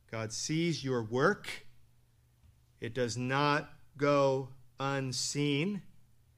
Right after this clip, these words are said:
and you will be rewarded for it.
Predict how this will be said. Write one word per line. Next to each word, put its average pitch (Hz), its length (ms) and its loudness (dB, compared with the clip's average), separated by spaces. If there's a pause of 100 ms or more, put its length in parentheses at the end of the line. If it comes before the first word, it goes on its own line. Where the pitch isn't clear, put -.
(600)
and 123 260 0
you 151 880 0
will 139 760 2 (280)
be 120 520 -2 (280)
rewarded 117 920 2 (260)
for 160 440 0
it. 117 220 -2